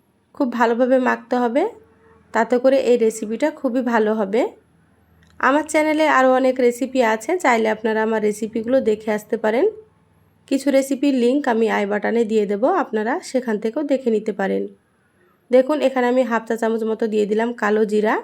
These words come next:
কালো জিরা দিলে কিন্তু ফ্লেভারটা খুবই ভালো আসে আর খেতেও বেশ ভালো লাগে। দেখুন খুব ভালোভাবে মেখে নিয়েছি, মাখা হয়ে গিয়েছে। এবার আমি সাইডে রেখে দিলাম।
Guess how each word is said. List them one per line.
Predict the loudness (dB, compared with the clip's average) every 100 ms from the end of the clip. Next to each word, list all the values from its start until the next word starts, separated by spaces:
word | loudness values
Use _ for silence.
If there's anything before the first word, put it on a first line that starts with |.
| -8 _ _ _ _ _ _
কালো | 2 4 4
জিরা | 4 2
দিলে | 2
কিন্তু | 0 -2 -2
ফ্লেভারটা | 0 0 0 -2 -4
খুবই | -2 -4
ভালো | -2 0 0
আসে | 0 -2 -2
আর | -4 -4
খেতেও | -4 -2 0
বেশ | 2 0 0
ভালো | -2 0
লাগে। | -2 -4 -6 -8 -14 _ _ _ _ _ _ _ _ _ _ _ _ 2
দেখুন | 2 2 0
খুব | -2 -2
ভালোভাবে | 0 2 2 2 2
মেখে | 2 0 0
নিয়েছি, | 2 2 0 -2
মাখা | -2 -2 -4 0
হয়ে | 2 2
গিয়েছে। | 2 0 0 -4 -6 -10 -8
এবার | -4 -2
আমি | 0 -2
সাইডে | -2 -2 0 0
রেখে | -2 -2
দিলাম। | -2 -2 -4